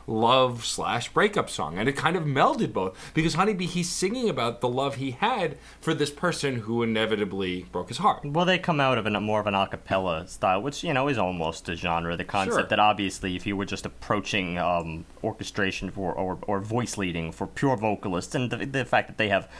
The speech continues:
Speaker 2: music behind them is almost incidental because the spotlight is so much so on the vocalists themselves. Um, but it's like, that's gonna yield a, a lot of options. It, it's, uh, yield a lot of options, but at the same time, it's been,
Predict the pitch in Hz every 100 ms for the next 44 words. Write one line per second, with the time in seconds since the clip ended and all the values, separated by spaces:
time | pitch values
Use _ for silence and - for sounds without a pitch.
0 | - 131 131 117 110 104 104 98 95 113
1 | 107 92 85 98 85 90 87 87 87 -
2 | 98 87 92 - - 92 90 95 90 90
3 | 85 - - 110 101 95 - - - 87
4 | 87 90 87 90 87 82 85 - 87 -
5 | 87 78 - - - - - 107 92 85
6 | - 117 120 92 - 101 - 95 82 -
7 | - - - 101 107 - 117 87 76 -
8 | - 104 120 117 95 - - - - 98
9 | - 117 - 139 156 143 104 90 87 -
10 | 76 82 90 107 120 135 131 - - -
11 | - 147 190 175 170 156 151 - 139 127
12 | 151 143 143 131 113 120 110